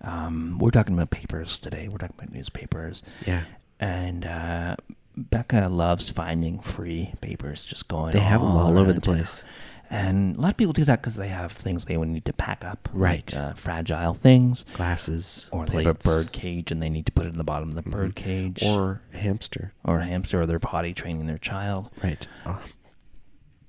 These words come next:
Speaker 1: I don't know. I've never had kids, but I assume.
Speaker 2: Yeah, I, I assume you just put newspapers down.
Speaker 1: Yeah, but
Speaker 2: I
Speaker 1: Becca
Speaker 2: assume.
Speaker 1: just loves collecting them.
Speaker 2: Mm. The, after they've been used?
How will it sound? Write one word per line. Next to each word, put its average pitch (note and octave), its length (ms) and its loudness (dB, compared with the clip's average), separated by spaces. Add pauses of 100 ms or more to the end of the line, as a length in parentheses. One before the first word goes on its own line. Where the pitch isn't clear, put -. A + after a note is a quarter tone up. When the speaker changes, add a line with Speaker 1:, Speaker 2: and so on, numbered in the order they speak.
(240)
Speaker 1:
I F#2+ 100 -4
don't E2 120 -6
know. D#2+ 60 -8
I've F2 140 -4
never F2 160 -2
had E2 220 -6
kids, - 460 -8 (180)
but F2+ 160 -4
I F2 60 -4
assume. F2 440 -2
Speaker 2:
Yeah, A#2 220 6
I, G2+ 100 4
I B2+ 220 6
assume G2+ 320 4
you F2+ 100 2
just F2 240 -2
put - 220 0
newspapers F2 520 0
down. E2+ 280 -4 (180)
Speaker 1:
Yeah, F#2+ 260 -2
but - 220 2
Speaker 2:
I F3 80 4
Speaker 1:
Becca E2+ 60 2
Speaker 2:
assume. C#4 240 4
Speaker 1:
just - 260 2
loves G#2 540 2 (100)
collecting C#3 400 -2
them. F#2+ 460 -2 (100)
Speaker 2:
Mm. G2 80 -6
The, G2+ 220 6 (100)
after G2+ 300 4
they've F#2 160 4
been F2 300 0 (140)
used? A2+ 460 0